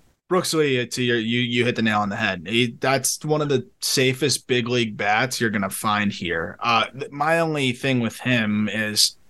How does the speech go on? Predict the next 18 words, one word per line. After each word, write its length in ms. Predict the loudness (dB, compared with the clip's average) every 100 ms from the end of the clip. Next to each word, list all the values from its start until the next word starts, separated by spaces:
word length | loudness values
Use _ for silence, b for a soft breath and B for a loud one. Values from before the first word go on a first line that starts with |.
| -20 _
how 120 | -2
much 220 | 0 0 -2
is 80 |
there 160 | 0 0
to 80 | -2
dream 380 | -4 -4 -2 0
on? 340 | 0 0 -2 b _ -2
And 100 | 0
in 100 | 0
terms 400 | 0 0 0 0
of, 120 | 0
like, 180 | 0 0
ceilings 580 | 0 2 0 2 0 2
of 160 | 0
the 80 | -2
top 320 | 0 0 2
fifty 300 | 0 0 0
prospects, 880 | 0 0 0 4 4 4 2 -4 -4